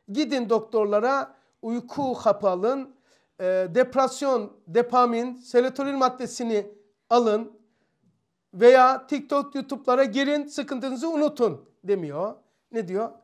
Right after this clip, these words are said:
"Bizim her derdimize ilaç olan Risale-i Nur ile meşgul olanlarda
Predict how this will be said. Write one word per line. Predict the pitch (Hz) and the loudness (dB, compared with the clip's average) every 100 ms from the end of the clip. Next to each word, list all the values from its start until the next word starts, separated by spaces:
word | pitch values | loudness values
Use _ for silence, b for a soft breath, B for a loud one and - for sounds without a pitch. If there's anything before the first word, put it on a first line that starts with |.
| _ _ _ _ _ _ _ _ | _ _ _ _ _ _ _ _
"Bizim | 160 156 247 - 311 262 | -14 -4 -4 -2 -4 -2
her | 180 220 294 294 233 | -4 -2 0 0 0
derdimize | 226 233 220 196 208 185 185 190 | 4 4 4 -2 -8 -6 -6 -6
ilaç | 214 220 247 247 247 | -8 -2 -2 -2 -4
olan | 202 190 170 156 | -4 -2 -4 -8
Risale-i | 208 - 226 208 214 214 | -12 -4 2 4 2 -2
Nur | 220 233 202 | -4 -8 -8
ile | 196 180 | -8 -6
meşgul | 165 190 190 - 254 202 | -6 -6 -6 -8 -12 -6
olanlarda | 190 185 175 170 160 147 143 226 277 285 | -4 -4 -4 -2 -2 -2 2 2 2 -4